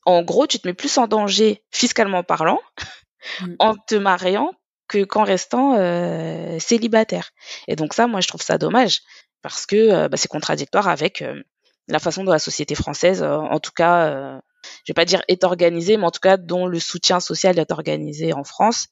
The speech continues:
Speaker 1: c'est qu'on aide les gens qui gagnent le moins. Donc pourquoi est-ce que tu retires la protection aux personnes qui gagnent le moins qui sont en couple ?
Speaker 2: Donc, il faudrait militer pour que, par défaut, s'applique un taux individualisé dans le prélèvement à la source et
Speaker 1: Mm.
Speaker 2: que la charge de la négociation soit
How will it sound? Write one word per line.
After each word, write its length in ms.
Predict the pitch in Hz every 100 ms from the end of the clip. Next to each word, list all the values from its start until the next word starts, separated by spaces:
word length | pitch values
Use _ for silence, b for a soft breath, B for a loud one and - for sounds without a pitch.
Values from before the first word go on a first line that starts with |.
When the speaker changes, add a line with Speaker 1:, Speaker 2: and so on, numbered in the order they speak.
| _
Speaker 1:
c'est 160 | - -
qu'on 160 | - 160
aide 140 | 180
les 80 | 156
gens 180 | 151 190
qui 140 | -
gagnent 220 | 156 151 151
le 80 | 151
moins. 180 | 185
Donc 140 | 170 151
pourquoi 180 | - -
est-ce 80 | -
que 60 |
tu 140 | - 151
retires 380 | 147 165 190
la 80 | 170
protection 560 | 160 151 156 - 185 214 - _ _
aux 80 | 151
personnes 260 | 175 - 180
qui 120 | 175
gagnent 180 | 160 156
le 80 |
moins 120 | 151 190
qui 120 | -
sont 160 | - 160
en 140 | 151
couple ? 320 | - 185 - - _ _ B B B B B
Speaker 2:
Donc, 180 | 208 220
il 40 | 220
faudrait 320 | 214 202 226
militer 560 | 233 202 190 - 247
pour 320 | 262 - 202 -
que, 160 | 202
par 320 | 190 202 220
défaut, 840 | 190 196 - - 254 277 247 - -
s'applique 600 | - - - 220 247 254 -
un 100 | 180
taux 340 | - 208 -
individualisé 920 | 190 196 190 190 175 180 175 165 180
dans 100 | 240 196
le 120 | 175
prélèvement 460 | - 180 175 175
à 80 | 170
la 120 | 160
source 520 | - - 220 254 - -
et 100 | 190
Speaker 1:
Mm. 40 | 185
Speaker 2:
que 320 | - 196 190
la 200 | 180 180
charge 420 | 165 - 220 202 -
de 100 | 170
la 80 |
négociation 800 | 156 156 170 - 151 - - 220 240
soit 600 | - - 185 190 208